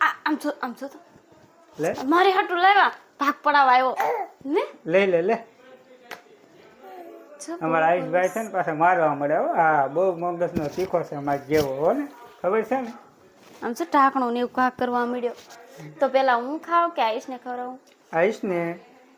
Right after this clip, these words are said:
Speaker 1: તમે નો કીધો જ ને તોય આયુષને જ ખવડાવત, કાંઈ?
Speaker 2: હમ.
Speaker 1: <laughs> આઈસ્ક્રીમ પાડીને
Speaker 2: આમ જો, આમ થાય
Speaker 1: ખવડાવી.
Speaker 2: ત્યાં છે ને પેલા છે ને મમ્મી કે પપ્પા ગમે ઈ પેલા આમ છોકરાને જ માન આપે હો ને. આમ તું છે ને આયુષને માન આપે.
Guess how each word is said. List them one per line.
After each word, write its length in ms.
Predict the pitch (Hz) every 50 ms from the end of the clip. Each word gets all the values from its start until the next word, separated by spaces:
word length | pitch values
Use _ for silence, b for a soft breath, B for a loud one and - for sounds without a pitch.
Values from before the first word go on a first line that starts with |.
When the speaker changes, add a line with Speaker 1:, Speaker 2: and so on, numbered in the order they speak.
| _ _
Speaker 1:
તમે 300 | - 247 247 247 247 247
નો 200 | 254 277 285 277 - -
કીધો 220 | - 302 269 330 339
જ 60 | 339
ને 120 | 302 254
તોય 180 | 247 254 254 233
આયુષને 340 | 226 240 294 - - 320 277
જ 40 | - - 523
ખવડાવત, 360 | 262 240 233 226 220 226 - -
કાંઈ? 220 | 285 302 339 403 453 453 427 427 381 330
Speaker 2:
હમ. 260 | 151 156 175 208 254
Speaker 1:
<laughs> 1700 | 330 339 359 349 349 339 339 330 320 311 294 - 453 508 466 - 359 370 349 359 330 349 339 339 320 320 311 302 - - - - -
આઈસ્ક્રીમ 400 | - 285 285 - - 262 269 247
પાડીને 300 | 233 247 269 269 262 254
Speaker 2:
આમ 60 | - 190
જો, 80 | 202
આમ 140 | 185 185 196
થાય 80 | 233 247
Speaker 1:
ખવડાવી. 200 | 240 214 214 208
Speaker 2:
ત્યાં 200 | - 208 190 180
છે 120 | 214 226
ને 100 | 214 190
પેલા 300 | 190 - 196 190 190 185
છે 160 | 185 - 214
ને 300 | 208 185 160 160 - 381 370 359 349 - - - - - -
મમ્મી 480 | 139 147 165 185 196 202 202 208 208
કે 140 | 202 196 175
પપ્પા 360 | 165 190 190 190 - 185 165
ગમે 380 | 156 170 185 190 190 190 180 170
ઈ 40 | 151
પેલા 240 | - 170 165 160
આમ 100 | 156 156
છોકરાને 600 | 139 - - 170 170 180 180 175 175 170 160 135
જ 40 | 123
માન 280 | 127 135 135 131 127 123
આપે 240 | 123 120 - - 127
હો 140 | 127 147
ને. 180 | 190 214 214 214 - - _ _ _ - 151
આમ 80 | 147
તું 380 | 139 - - 185 190 196 196 180
છે 160 | - 214 220
ને 160 | 220 202 190 185 - - - - _ - - - _ - - - - - - - _ _ _ - - - - -
આયુષને 420 | 220 254 254 240 240 - 220 180
માન 280 | 156 151 165 165 156 156
આપે. 280 | 147 151 - 214 226